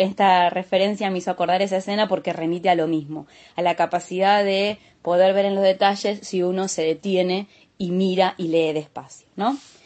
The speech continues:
Sigue Paul Auster: Si no te tomas tiempo para mirar, nunca conseguirás ver nada. Presté más atención a los detalles. Me fijé en los cambios en las condiciones meteorológicas, observé las variaciones en el ángulo de la luz a medida que avanzaban las estaciones.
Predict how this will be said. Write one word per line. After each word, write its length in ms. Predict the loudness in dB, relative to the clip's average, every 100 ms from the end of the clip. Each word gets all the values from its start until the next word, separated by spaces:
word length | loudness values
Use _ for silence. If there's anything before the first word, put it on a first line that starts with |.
| -20 -20 _ _
Sigue 1000 | -2 0 4 6 6 6 4 2 0 -2
Paul 220 | -2 0
Auster: 340 | -2 -8 -16 -18 -20 _ _ _ _ _ _ _ _ _
Si 140 | 0
no 120 | 4
te 100 | 4
tomas 260 | 4 0 0
tiempo 320 | 2 2 2
para 200 | 2 0
mirar, 400 | 2 4 2 2
nunca 360 | 2 2 2 2
conseguirás 540 | 0 -2 -4 -2 -2
ver 160 | -4 -4
nada. 460 | -6 -8 -12 -16 _ _ _ -8
Presté 280 | -4 -2
más 220 | -2 -2 -4
atención 480 | -2 -2 0 0
a 80 | 0
los 140 | -2 -4
detalles. 640 | -6 -8 -10 -12 -16 _ -4
Me 120 | -4
fijé 300 | -2 0 2
en 80 | 2
los 120 | 0
cambios 380 | 0 -2 -2 -4
en 80 | -6
las 120 | -6
condiciones 480 | -8 -6 -6 -4 -4
meteorológicas, 920 | -6 -8 -2 2 2 0 -8 -8 -8 -16 _
observé 440 | -4 -2 -2 -2 0
las 140 | 0
variaciones 580 | -2 -6 -4 -4 -4 -2
en 100 | -2
el 120 | -2
ángulo 360 | -2 -2 -4 -4
de 120 | -4
la 120 | -2
luz 320 | 0 0 -2
a 60 | -4
medida 320 | -4 -2 -2
que 100 | -4
avanzaban 480 | -6 -6 -6 -6 -6
las 160 | -8 -12
estaciones. 720 | -16 -16 -12 -12 -12 -14